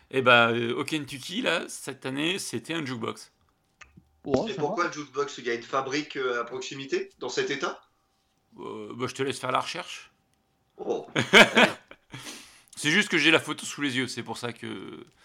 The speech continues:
Speaker 1: c'est pour ça que je dis ça, mais
Speaker 3: Et t'as pas la marque du jukebox que je tape directement ça ?
Speaker 1: Oh non, mais t'es casse-couille.
Speaker 3: Ah ouais, non, mais moi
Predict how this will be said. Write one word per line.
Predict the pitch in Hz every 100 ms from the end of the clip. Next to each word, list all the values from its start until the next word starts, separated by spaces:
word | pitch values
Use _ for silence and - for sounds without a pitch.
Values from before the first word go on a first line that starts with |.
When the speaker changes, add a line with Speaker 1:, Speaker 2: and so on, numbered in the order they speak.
| - - - - _ _
Speaker 1:
c'est | -
pour |
ça | 131
que | 135
je | 117
dis | 117
ça, | - 117
mais | 104 107 101 98 104 104 -
Speaker 3:
Et | 107
t'as | 117
pas | 147
la | 143
marque | 135 135 120
du | 123
jukebox | 131 120 160 -
que | -
je | 110
tape | - 113
directement | 117 113 120 110 107
ça ? | 127 131 _ _ _ - - _ -
Speaker 1:
Oh | 202 143
non, | 104
mais | 95
t'es | 90
casse-couille. | 95 - - - - 127 127 120 _ _ _ _
Speaker 3:
Ah | - 135
ouais, | 151
non, | 120 120
mais | 98 95
moi | 98